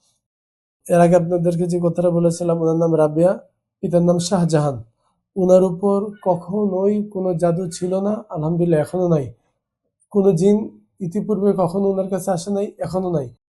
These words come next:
তাহলে এই মেয়ের সাথে জিন জাদুর কোনো সম্পর্ক আল্লাহর রহমতে নাই। তাহলে ওনার যেগুলো হচ্ছে, এগুলো হলো ওয়াসওয়াসা, ডিপ্রেশন, মানসিক। ওনার সুস্থতার জন্য অবশ্যই একজন সাইকোলজি ডাক্তার আপনাদেরকে দেখাতে হবে।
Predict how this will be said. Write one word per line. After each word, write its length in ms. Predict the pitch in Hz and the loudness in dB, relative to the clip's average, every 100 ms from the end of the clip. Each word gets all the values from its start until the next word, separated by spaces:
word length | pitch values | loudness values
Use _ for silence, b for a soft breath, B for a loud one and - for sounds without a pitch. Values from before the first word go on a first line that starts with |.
| _ _ | _ _
তাহলে 440 | 170 165 190 208 208 - _ | 2 4 4 2 0 -14 _
এই 180 | 190 190 | -2 0
মেয়ের 240 | 202 180 160 | 2 2 0
সাথে 460 | - 170 202 240 185 | -2 -4 -4 -4 -6
জিন 300 | 143 196 214 | -2 0 0
জাদুর 320 | 208 202 208 | 0 0 -2
কোনো 180 | 208 190 | -4 -8
সম্পর্ক 680 | 170 170 170 170 170 208 240 | -6 -4 -4 -4 -6 -8 -8
আল্লাহর 240 | - 170 160 | -4 0 0
রহমতে 320 | 156 170 175 | 0 0 0
নাই। 320 | 185 156 113 b b b _ - | 0 0 -2 b b b _ 2
তাহলে 180 | 170 | 4
ওনার 260 | 175 196 202 | 6 4 4
যেগুলো 300 | 214 208 208 | 4 4 2
হচ্ছে, 300 | 175 196 - | 2 0 2
এগুলো 260 | 202 190 185 | 6 6 6
হলো 120 | 170 | 8
ওয়াসওয়াসা, 680 | 165 170 190 170 214 262 240 | 6 6 -2 -2 -4 -6 -6
ডিপ্রেশন, 720 | 165 170 190 175 180 220 262 _ _ _ - | -6 -6 -4 -4 -4 -6 -6 _ _ _ -4
মানসিক। 600 | 165 165 190 214 240 247 _ _ _ - | 2 2 2 0 -4 -6 _ _ _ -2
ওনার 360 | 180 190 185 | 4 4 4
সুস্থতার 560 | 175 - 208 220 202 202 | -4 -8 -6 -4 -2 0
জন্য 220 | 202 202 | 2 2
অবশ্যই 440 | 185 170 170 - 190 | 4 2 0 0 -2
একজন 240 | 175 185 | 0 -4
সাইকোলজি 540 | 175 170 175 170 170 | -2 -4 0 0 2
ডাক্তার 340 | 170 165 - 160 | -2 -2 -2 -4
আপনাদেরকে 440 | 151 160 160 165 | 0 -2 -2 -4
দেখাতে 340 | 151 143 170 180 | -6 -4 -4 -4
হবে। 240 | 190 | -4